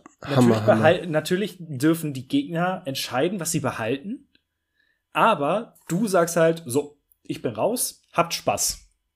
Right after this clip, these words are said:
Speaker 2: Das Silver Quill Deck ist von allen fünf Decks, glaub ich, das, wo du am meisten die Möglichkeit hast, Karten auf eine andere Art zu spielen, als sie vielleicht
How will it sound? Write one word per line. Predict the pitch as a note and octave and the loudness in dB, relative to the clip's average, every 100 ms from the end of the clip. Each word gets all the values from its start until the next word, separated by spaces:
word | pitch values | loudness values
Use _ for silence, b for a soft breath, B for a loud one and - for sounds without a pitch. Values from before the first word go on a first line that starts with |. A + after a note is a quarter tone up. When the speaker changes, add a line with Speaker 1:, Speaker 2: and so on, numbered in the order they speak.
| _ _ | _ _
Speaker 2:
Das | E3+ - | 4 6
Silver | A3 A#3+ B3 | 6 6 6
Quill | - G3 | 6 8
Deck | F#3 F#3 | 8 6
ist | F3 - | 2 6
von | F3 D#3+ - | 6 6 2
allen | - D#3 G3 G3+ G3 | 4 8 8 6 4
fünf | - E3+ F3 - | 4 4 4 4
Decks, | D3+ D#3 - - | 4 4 0 2
glaub | C#3+ C#3 | 4 6
ich, | C#3 - | 2 2
das, | C#3+ E3 - C#3+ | 4 4 2 2
wo | D3 | 2
du | C#3+ D3 - | 4 0 2
am | C#3 C3 B2+ | 2 4 4
meisten | B2 C#3 F#3 - - - E3 D#3+ D3+ - _ - - - | 4 4 2 2 -2 0 2 4 2 -4 _ -20 -10 0
die | C#3 | 4
Möglichkeit | C3+ C#3+ F3+ - D#3 - D3+ C3 - - | 8 8 8 6 2 2 2 2 2 -2
hast, | C3 - - - | -2 -2 -8 -8
Karten | - C3 D#3+ - D#3+ D3 | -2 2 2 2 2 2
auf | - B2+ A#2+ - | 2 -2 -2 -6
eine | - B2 B2+ - - | -2 2 2 -2 -4
andere | C3+ D#3+ F#3 E3+ D#3+ - | 0 0 2 2 2 0
Art | A2+ B2+ D3 - _ - _ _ | 0 2 2 0 _ -20 _ _
zu | - C3+ | -6 -2
spielen, | - - D#3 F3 E3+ D3+ D3 | -2 0 4 6 6 6 4
als | - B2+ B2+ - | 2 4 4 2
sie | - B2 | -4 -4
vielleicht | - B2 A#2 A#2+ B2+ - | 0 4 4 4 2 -6